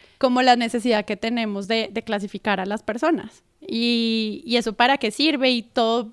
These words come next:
vuelve otra vez como una base muy de la sociología de cómo me relaciono con otros, cómo actúo, cómo enfrento un rol,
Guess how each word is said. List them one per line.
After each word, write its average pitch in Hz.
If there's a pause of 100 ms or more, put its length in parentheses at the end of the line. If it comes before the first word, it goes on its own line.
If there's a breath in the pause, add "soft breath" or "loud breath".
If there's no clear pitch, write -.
vuelve 262
otra 262
vez 262
como 262
una 233
base 233
muy 254
de 240
la 254
sociología 226
de 233
cómo 226
me 226
relaciono 233
con 233
otros, 214
cómo 214
actúo, 226
cómo 208
enfrento 226
un 220
rol, 226